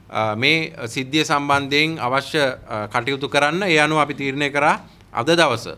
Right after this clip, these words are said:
අ, රජයට ඒ, අ, සාධාරණ කාලයක් ලබා දෙන්න මේ එදා සිදු වූ සිද්ධිය සම්බන්ධයෙන් රජයේ ප්‍රතිචාර දක්වන්න. අ, එසේ නොවුනොත් හෙට දිනේදී විසිපස් වෙනිදා, අ, දීප ව්‍යාප්ත වැඩවර්ජනයක් රජයේ වෛද්‍ය සංගමය,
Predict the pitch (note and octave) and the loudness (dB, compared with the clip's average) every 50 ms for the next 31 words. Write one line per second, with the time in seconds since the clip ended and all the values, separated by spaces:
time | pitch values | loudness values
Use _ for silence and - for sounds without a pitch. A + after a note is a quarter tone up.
0 | - - - - - - - - - - - - - - - - - A#2 G#2 G#2 | -16 -20 -20 -20 -20 -20 -20 -20 -20 -20 -20 -20 -20 -20 -20 -14 -6 -2 -2 0
1 | G#2+ A2 A#2 B2 C3+ C#3+ D3+ D3 D#3 D#3 D3+ D3 B2 C3+ B2+ B2+ B2 B2+ B2 - | 2 2 0 2 4 2 2 2 2 0 0 0 -2 -2 -2 -2 -2 -4 -6 -6
2 | G#2+ A2 A2 - B2 B2+ C3 C#3 C#3+ C#3 C#3 C#3 B2 - B2+ B2 B2+ C3+ C#3 C#3 | -8 -8 0 2 2 4 4 4 4 2 2 0 -2 2 2 4 6 4 4 2
3 | C3+ C#3+ C#3 C3+ C#3 C#3 C#3+ C#3+ C#3+ D3 C#3+ C#3 C3+ C3+ C3 B2 A#2+ A2+ A#2 A#2 | 4 2 2 4 4 4 4 2 0 0 0 0 0 2 2 0 -2 -4 -4 -2
4 | C3+ C3+ C3 - A#2+ A2+ B2+ C3+ C#3 C3+ C3+ C3 A#2+ A#2 A#2+ C3 C3 C3 C#3 B2+ | 0 0 0 -2 -4 -4 -4 -4 -4 -4 -6 -8 -8 -4 -4 -4 -2 -2 -2 -4
5 | C3 C3 B2+ C3 B2+ B2+ C3 C3 B2+ A#2 A2+ A2 A2+ B2 B2+ B2+ B2 A#2+ A2+ - | 0 0 0 0 0 -2 -4 -4 -2 -2 -2 -2 0 0 0 0 -2 -4 -6 -12
6 | - - - A2+ A2 A#2+ A2+ C#3 C3+ C3+ C3 B2+ C3+ B2+ - - D3 C#3+ D3+ E3+ | -14 -10 -10 -10 -10 -2 0 2 2 2 4 2 0 0 0 0 0 0 2 0
7 | G#3+ C4 B3+ - - - - - - - - - - - - - A#2+ A#2+ A#2+ A#2+ | -4 -6 -6 -12 -20 -20 -20 -20 -20 -20 -20 -20 -20 -20 -8 -4 -2 0 0 -2
8 | A#2 - F#3 F#3 F3+ D#3+ D#3+ F3 G3 F#3+ F3 D#3+ E3+ G#3 - - - - - - | 0 2 2 2 4 4 4 4 4 4 4 4 2 0 -2 -6 -16 -20 -4 -4
9 | C3 - D#3+ D#3 D#3 D#3 D3+ D3+ D3 D3 C#3 D3 F3+ G#3+ G#3+ - - - - A2+ | 0 0 2 2 2 2 4 4 4 4 2 0 -2 -2 -4 -10 -18 -18 -16 -14
10 | - B2 C#3 C3+ C3 C3 - D3+ D3 D3+ C#3+ E3+ G3 A3 - - - - - - | -10 -4 -2 -2 -2 -2 -2 -4 -4 -2 -4 -4 -4 -4 -6 -14 -20 -20 -20 -20
11 | - - - - A#2 A#2 A#2 C3+ D#3+ E3+ E3 G3 F3+ D#3+ D#3 D3 D3 C#3+ - - | -20 -18 -4 -2 -2 -2 0 0 -2 0 0 0 2 4 4 4 4 4 0 -4
12 | F3 G3 G3+ - - - - - A#2+ B2 C3+ C#3+ D3 C#3+ C#3 C3 C3+ C#3 C#3+ D3 | -6 -6 -6 -8 -16 -20 -6 -2 0 2 4 4 4 2 2 0 -2 -2 0 -2
13 | D3 - C3+ B2 B2 C3 C3 B2+ B2 A#2+ B2 B2 B2 B2 A#2+ A#2+ A#2+ B2+ A#2 C3 | -2 -2 -6 -4 -2 0 0 0 0 -2 -2 -2 -2 -2 -2 -2 -4 -4 -4 -4
14 | B2 A#2+ A2+ A#2 A#2 B2 | -6 -4 -4 -4 -2 -2